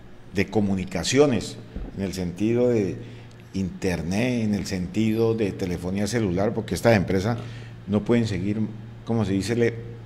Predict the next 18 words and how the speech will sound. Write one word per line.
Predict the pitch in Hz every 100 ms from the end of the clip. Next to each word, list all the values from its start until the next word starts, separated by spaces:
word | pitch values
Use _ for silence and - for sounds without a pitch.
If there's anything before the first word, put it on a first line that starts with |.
| -
vulgarmente, | 98 98 92 104 113 117 120
mamándole | 117 92 95 113 117 120 107
más | 98 107 110
gallo | 123 117 113 117 -
a | 80
Arauca. | 82 127 120 - - - - - - - - - -
Ah, | 87
no, | 92 117
la | 110
factura | 80 - 87 85 131
sí | 175
llega, | 101 110 151 90 - - - - - - -
puntual. | 92 82 98 123 123 90 - - - -
Segundo, | - 90 80 151 147
si | 95
usted | 78 92 98
no | 127
pagó, | 165 147 147 170 151